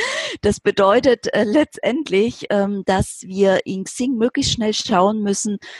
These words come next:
dass wenn der Vertrauensaufbau da ist, wenn die, wenn wir im Kontakt sind, wenn der andere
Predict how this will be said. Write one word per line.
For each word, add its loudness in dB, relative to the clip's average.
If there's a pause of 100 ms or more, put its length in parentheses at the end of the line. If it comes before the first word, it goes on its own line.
dass 0
wenn 2
der 2
Vertrauensaufbau 0
da 4
ist, -2
wenn 0
die, 2
wenn -2
wir 0
im -6
Kontakt -6
sind, -2
wenn 2
der 0
andere 0